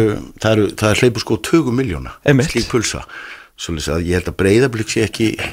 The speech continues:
Speaker 1: ekki borgunarmenn fyrir því, þó við höfum fengið þessa aura og
Speaker 2: Nei.
Speaker 1: ætlum ekki að eyða þeim í pils og Laugardalsvelli.
Speaker 2: <laughs>
Speaker 1: Og svo blandast þarna aðeins inn í, sko, kvennalandsliðir að spila líka á vellinum,
Speaker 2: Auðvitað.
Speaker 1: á svipuðum tímum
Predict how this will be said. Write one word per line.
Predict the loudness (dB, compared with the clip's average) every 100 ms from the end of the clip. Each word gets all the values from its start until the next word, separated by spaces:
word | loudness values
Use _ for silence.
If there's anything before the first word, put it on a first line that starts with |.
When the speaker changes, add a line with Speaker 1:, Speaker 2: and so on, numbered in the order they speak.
| -12 _ -20 -20 -20 _ _ -12
Speaker 1:
ekki | -8 -2
borgunarmenn | 0 0 0 0 2
fyrir | 2 2 2
því, | -2
þó | 2 2
við | 4
höfum | 2 2
fengið | 2 0
þessa | 2 2
aura | 2 0
og | -6 -4
Speaker 2:
Nei. | -2
Speaker 1:
ætlum | 0 0
ekki | 0 2
að |
eyða | 2 2
þeim | 0 2
í | 0 -4 -6
pils | -4 -2 0
og | 2 2
Laugardalsvelli. | 0 -2 -6 0 2 4 2 -2
Speaker 2:
<laughs> | -4 -6 -6 -4
Speaker 1:
Og |
svo | 0 0 0 -4
blandast | 2 2 2 0 -2 0
þarna | 0 2 4
aðeins | 2 2
inn | 2 2
í, | 2
sko, | 0 -6 -2 -2 -2 -4 -8
kvennalandsliðir | -2 0 0 -2 -2 -4
að | -4
spila | -4 -2
líka | -4 -8 -14 _ _ _ -20
á | -10 -4
vellinum, | -2 -2 -2
Speaker 2:
Auðvitað. | 2 2 2 -2
Speaker 1:
á | 0
svipuðum | 0 2 0
tímum | 0 0 0